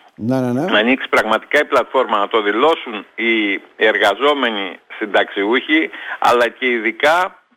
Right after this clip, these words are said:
Speaker 2: και αυτοί που είναι επαγγελματίες, ε, και είναι και,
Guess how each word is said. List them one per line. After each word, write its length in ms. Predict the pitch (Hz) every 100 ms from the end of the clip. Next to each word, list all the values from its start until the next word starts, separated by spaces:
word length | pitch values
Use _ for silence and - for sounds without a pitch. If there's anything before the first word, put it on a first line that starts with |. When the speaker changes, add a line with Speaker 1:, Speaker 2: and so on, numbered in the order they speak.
| -
Speaker 2:
και 140 | 139
αυτοί 260 | 127 - 165
που 100 | 160
είναι 300 | 160 165 143
επαγγελματίες, 920 | 123 120 113 120 117 113 - 170 120 - - _ _ _ _
ε, 380 | 113 113 110 107
και 160 | - 120
είναι 260 | 123 123
και, 200 | 117 117